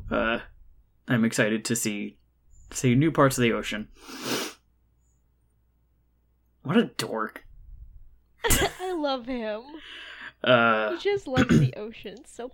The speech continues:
Speaker 2: much.
Speaker 1: man just loves the ocean. Who doesn't?
Speaker 2: Love the ocean and your wives.
Speaker 1: Mm,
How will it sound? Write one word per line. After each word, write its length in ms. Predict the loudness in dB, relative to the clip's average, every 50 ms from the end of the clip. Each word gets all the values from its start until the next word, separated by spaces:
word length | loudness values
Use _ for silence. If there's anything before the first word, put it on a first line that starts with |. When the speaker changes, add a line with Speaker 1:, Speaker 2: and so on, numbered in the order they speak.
| -18 -20
Speaker 2:
much. 240 | -20 -16 -14 -8 -6
Speaker 1:
man 220 | -4 -2 0 0
just 160 | 0 0 2 4
loves 160 | 4 4 6
the 140 | 6 6 6
ocean. 320 | 6 4 2 -2 -4 -4 0 2
Who 120 | 4 6
doesn't? 360 | 6 6 4 4 2 -4 -6 -10 -16 -20 -20 _ _ _ _ -20 -20 _ _ _ _ _ -20 -20 -20 _ _ -10
Speaker 2:
Love 220 | -10 -10 -8 -8
the 160 | -8 -8 -6 -6
ocean 300 | -6 -6 -8 -10 -10 -10
and 200 | -12 -12 -12 -14
your 120 | -12 -8
wives. 440 | -6 -6 -6 -6 -10 -14 -14 -6 -2
Speaker 1:
Mm, 280 | 0 0 0 0 -2